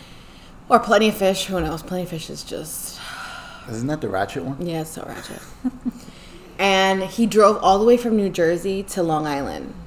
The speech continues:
Speaker 1: To,
Speaker 2: You didn't
Speaker 1: like,
Speaker 2: give him none? And he drove all the way to
Speaker 1: Shh,
Speaker 2: New
Speaker 1: can I
Speaker 2: Jersey?
Speaker 1: finish? No, absolutely not, first of all.
Speaker 2: It's a joke. <laughs>
Speaker 1: Second of all. Um,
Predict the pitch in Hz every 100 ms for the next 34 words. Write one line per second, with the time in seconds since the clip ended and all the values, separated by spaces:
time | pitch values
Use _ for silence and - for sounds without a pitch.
0 | - - - 170 180 175 180 185 190 208
1 | 190 156 156 160 151 156 160 175 160 180
2 | 175 160 269 302 311 311 349 - - -
3 | - 185 196 180 160 - 170 - 180 160
4 | - - 160 - - 208 208 117 101 -
5 | - - - 359 - - - - - -
6 | - - - - - - - - 202 185
7 | 175 156 151 147 151 - - - - -
8 | - - - - - - - - 190 190
9 | 180 170 165 127